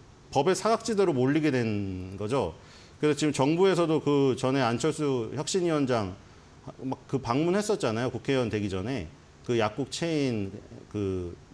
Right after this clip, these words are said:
여기 비대면 체인 스타트업 하는 업체들하고 뭐 간담회도 하고 했는데 지금 어떻게 진행이 되는지 모르겠어요. 그래서 지금 이제 공장형 약국에서 접수받은 처-, 처방 의약품을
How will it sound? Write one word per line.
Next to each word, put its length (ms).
여기 220
비대면 600
체인 340
스타트업 380
하는 180
업체들하고 460
뭐 140
간담회도 440
하고 160
했는데 460
지금 240
어떻게 340
진행이 280
되는지 300
모르겠어요. 600
그래서 160
지금 260
이제 140
공장형 760
약국에서 420
접수받은 680
처-, 260
처방 360
의약품을 760